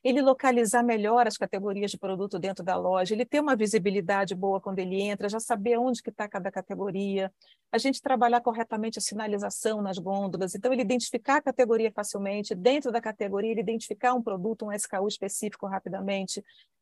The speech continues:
ter uma comunicação simples, eficaz, isso tudo ajuda e melhora muito a experiência de compra do cliente na loja. E aí eu tô falando de loja física, mas os mesmos princípios se aplicam ao digital, né? Se a gente tem um app, se a gente tem um site,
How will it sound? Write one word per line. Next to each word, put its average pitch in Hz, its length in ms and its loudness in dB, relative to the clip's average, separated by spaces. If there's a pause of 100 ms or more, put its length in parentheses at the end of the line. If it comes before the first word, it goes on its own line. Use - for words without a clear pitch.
ter 320 100 2
uma 302 140 2
comunicação 233 640 0
simples, 208 600 -4
eficaz, 202 640 -2 (240)
isso 240 220 -2
tudo 277 260 -2
ajuda 247 460 4
e - 20 2
melhora 247 400 2
muito 240 340 4
a 233 40 4
experiência 214 480 -2
de 208 100 -4
compra 202 300 -6
do 196 100 -6
cliente 190 380 -6
na 185 100 -4
loja. 165 420 0 (240)
E - 60 2
aí 208 60 4
eu 262 80 8
tô 277 100 2
falando 247 240 4
de 247 80 4
loja 214 280 0 (100)
física, 269 360 -2
mas 254 200 0
os 220 120 -2
mesmos 311 540 0
princípios 269 580 -4
se - 80 -4
aplicam 240 460 -2
ao 330 100 -4
digital, 180 480 -4 (360)
né? 226 200 4
Se 240 100 -4
a 170 40 0
gente 202 180 -4
tem 247 180 2
um 247 140 0
app, 190 280 2
se 175 80 -4
a - 20 0
gente 185 220 -6
tem 220 160 0
um 202 100 -2
site, 214 500 0